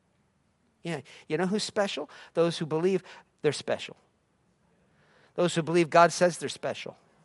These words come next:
And he says, "Every one of you are special." Ooh, there's no telling what you might do.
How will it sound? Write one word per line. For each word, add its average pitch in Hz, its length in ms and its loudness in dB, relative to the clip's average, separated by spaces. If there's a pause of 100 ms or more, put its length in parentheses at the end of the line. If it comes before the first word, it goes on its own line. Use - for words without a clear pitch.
(1200)
And 104 120 -12
he 151 120 -6
says, 143 260 -2
"Every 151 220 -6
one 160 220 0
of 165 120 -2
you 127 120 -6
are 117 60 -10
special." - 540 -6 (1300)
Ooh, 294 720 -4 (880)
there's 202 240 6
no 240 140 4
telling 226 400 2
what 208 180 -4
you 208 100 -4
might 220 260 0
do. 226 260 -6